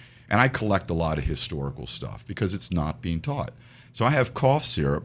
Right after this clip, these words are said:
from Hellam, Pennsylvania, which is in York County, across from the river from where I'm at in Lancaster.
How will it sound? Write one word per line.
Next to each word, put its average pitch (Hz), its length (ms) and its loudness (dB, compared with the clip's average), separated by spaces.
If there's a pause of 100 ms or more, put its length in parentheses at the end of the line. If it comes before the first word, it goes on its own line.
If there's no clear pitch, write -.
(120)
from 87 200 0
Hellam, 95 400 4
Pennsylvania, 69 600 0
which 104 160 0
is 107 140 2
in 104 100 2
York 101 280 0
County, 80 360 -2
across 78 360 -6
from 90 180 -2
the 85 80 -2
river 85 300 -2
from 85 240 -4
where 92 220 0
I'm 92 140 2
at 82 160 -2
in 82 60 -4
Lancaster. 76 640 -4